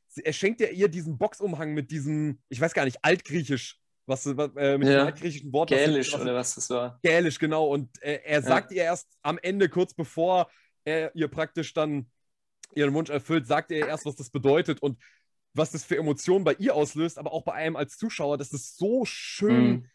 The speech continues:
Speaker 1: so sam-, so wirklich sehr subtil, sehr sanft und ohne, ähm, ohne da mit, ohne da so mit, äh, mit den, mit den laute-, auf den lautesten Tönen zu spielen, sondern wirklich ganz,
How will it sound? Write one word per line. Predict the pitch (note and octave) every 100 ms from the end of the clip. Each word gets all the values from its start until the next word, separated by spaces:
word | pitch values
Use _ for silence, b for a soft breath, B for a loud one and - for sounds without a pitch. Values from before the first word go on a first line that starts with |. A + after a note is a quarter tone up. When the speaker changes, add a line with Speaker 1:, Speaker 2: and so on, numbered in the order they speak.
| _
Speaker 1:
so | _ D3+
sam-, | C3 - E3+ -
so | C#3+ D#3+
wirklich | G3+ E3
sehr | - G3 G3
subtil, | D3+ E3+ - F3+ F#3+
sehr | C#3+ F3 D#3
sanft | C#3 F3+ - D#3
und | C#3
ohne, | F3 F#3+ F3+ E3+ b b b -
ähm, | D#3+ D#3+ D#3+ D#3 D#3+
ohne | E3 F3
da | E3
mit, | D#3+ E3 D#3+
ohne | D#3 D#3 D#3
da | E3
so | D3
mit, | D3 D3+ - _
äh, | D#3+ D3 D3
mit | D3
den, | D3+ D3
mit | C#3
den | C#3+ C#3+
laute-, | D#3 E3+ D3+
auf | C#3+
den | D3+
lautesten | C#3+ E3+ - E3 D3+ C#3+
Tönen | - E3 D#3+ D3+
zu | C#3
spielen, | - E3+ F3 D#3
sondern | D3+ D3
wirklich | D3 D#3 -
ganz, | D3 F3 -